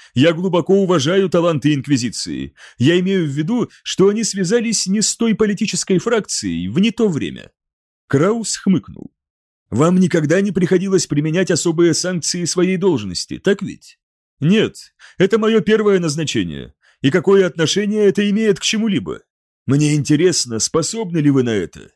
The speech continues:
У вас предрасположенность видеть невиновность вместо вины».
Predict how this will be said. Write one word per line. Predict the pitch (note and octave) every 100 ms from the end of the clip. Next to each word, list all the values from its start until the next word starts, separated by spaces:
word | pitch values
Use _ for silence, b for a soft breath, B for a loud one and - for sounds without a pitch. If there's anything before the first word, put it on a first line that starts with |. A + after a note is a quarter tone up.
| _ -
У | D#3
вас | G3+ G#3
предрасположенность | - F#3 F#3 - F3+ G#3+ F#3+ G3+ G3 -
видеть | F3 G3+ F#3 F3+
невиновность | F#3+ G3+ A3 F#3+ C#3 A#2 -
вместо | C3+ C#3 - C#3+
вины». | E3+ C3+ D2